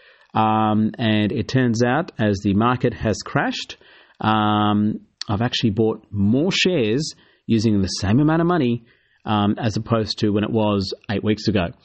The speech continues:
So that's called dollar cost averaging, and I'm actually getting, um, a huge benefit out of it. So the analogy that I would use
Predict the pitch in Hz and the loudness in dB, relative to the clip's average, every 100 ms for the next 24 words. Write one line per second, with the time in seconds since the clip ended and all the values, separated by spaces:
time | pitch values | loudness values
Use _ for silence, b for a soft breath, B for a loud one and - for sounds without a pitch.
0 | B B B B - - 117 107 104 101 | B B B B -6 -2 0 2 2 0
1 | 101 - 123 135 156 139 131 127 131 127 | 0 -2 -2 -2 -4 -2 -2 -2 -2 -2
2 | 135 123 127 151 277 - _ - 107 107 | -2 0 0 0 -2 -6 _ -6 -2 0
3 | 107 123 110 107 107 107 214 110 104 101 | 0 0 2 2 0 0 -2 -2 0 0
4 | - 107 123 104 - 113 113 123 113 117 | -2 -2 0 -2 0 -2 0 0 0 0
5 | 180 - B B B B - 123 110 110 | -4 -6 B B B B -4 -2 0 0
6 | 107 104 104 151 165 143 135 131 117 107 | 0 0 0 0 0 0 0 0 0 0
7 | 165 262 262 | 0 0 -2